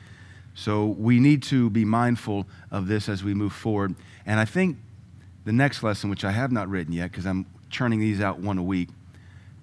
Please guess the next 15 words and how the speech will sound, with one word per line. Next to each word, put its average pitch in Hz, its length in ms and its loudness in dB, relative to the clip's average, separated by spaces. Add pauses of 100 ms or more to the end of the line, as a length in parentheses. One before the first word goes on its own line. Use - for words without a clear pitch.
we'll 107 100 -2
talk 143 240 0
about 117 180 2
how, 117 320 0
how 110 200 -2
the 104 100 -4
heart 110 220 -2
is 92 100 -8
desperately 104 460 -4
wicked 101 340 -4
and 90 100 -2
incurably 90 520 -6
sick, 90 420 -6 (560)
and 87 140 0
maybe 95 280 0